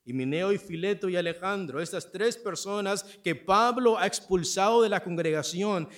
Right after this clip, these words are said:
y los ha sacado y los ha expulsado y los ha puesto fuera y los ha entregado a Satanás,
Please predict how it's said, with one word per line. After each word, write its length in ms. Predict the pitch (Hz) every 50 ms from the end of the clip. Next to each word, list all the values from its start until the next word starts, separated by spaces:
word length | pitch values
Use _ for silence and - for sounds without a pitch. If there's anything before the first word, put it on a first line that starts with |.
| -
y 100 | - 170
los 260 | 180 185 175 - - 190
ha 100 | 220 214
sacado 800 | - 220 180 - - - 190 208 220 226 220 170 143 139 139 - - -
y 60 | 180
los 220 | 180 175 170 -
ha 40 | 208
expulsado 720 | 208 - - - 202 190 156 - - 190 208 220 220 208
y 40 | 190
los 180 | 180 175 - -
ha 180 | 202 170 -
puesto 400 | - - 202 220 208 - - 196
fuera 600 | 160 - - - 175 202 220 233 220 175 - - - -
y 40 | 175
los 200 | 185 180 - 208
ha 20 |
entregado 580 | 214 220 - 208 196 175 160 190 202 214 226 233
a 60 | 226
Satanás, 760 | - 214 196 160 185 175 170 185 220 240 220 165 - -